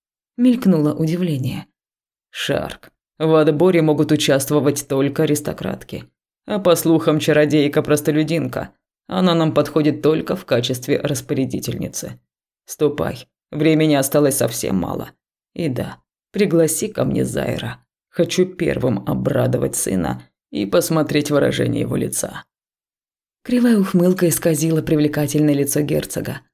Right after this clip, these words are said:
но он на это не обратил внимания, его охватило предвкушение.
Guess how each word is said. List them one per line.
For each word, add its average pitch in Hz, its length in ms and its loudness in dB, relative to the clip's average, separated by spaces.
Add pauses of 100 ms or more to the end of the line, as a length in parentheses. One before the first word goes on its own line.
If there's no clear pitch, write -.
но 262 180 6
он 240 140 6
на 220 160 4
это 202 140 2
не 196 120 6
обратил 180 420 2
внимания, 151 600 -2 (180)
его 151 400 0
охватило 147 540 -2
предвкушение. - 880 -6